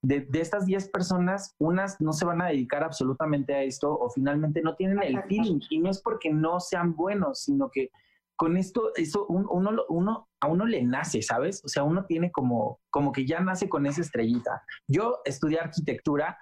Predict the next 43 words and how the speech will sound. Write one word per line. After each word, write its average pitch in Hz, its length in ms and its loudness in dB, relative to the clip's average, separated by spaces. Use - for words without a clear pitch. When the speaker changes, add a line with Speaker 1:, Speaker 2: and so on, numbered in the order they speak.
Speaker 1:
pero 147 140 2
finalmente 190 480 2
jamás 156 420 0
me 220 100 0
gustó 131 280 0
la 127 100 0
arquitectura. 120 520 -2
Terminé 143 400 2
mi 226 120 2
carrera 139 380 0
porque 123 220 -4
mi 120 100 4
papá 123 340 0
no 135 200 2
me 135 160 2
iba 127 160 0
a 117 200 -2
dar 123 260 0
dinero 127 340 2
<laughs> 147 40 0
ni 139 60 -2
esas 160 280 -2
cosas 165 320 -2
y 147 60 0
no 165 140 2
le 190 100 0
entregaba - 380 -2
un 170 160 -2
título. 539 420 -2
Y 294 120 0
fue 359 140 0
como 202 220 -2
de, 180 180 -2
pues 147 180 2
bueno, 196 260 0
lo 131 160 0
tengo 196 260 0
que 185 120 -2
hacer 185 260 -4
porque 127 320 -4
es 127 160 -2
algo 147 280 0
que... - 200 -2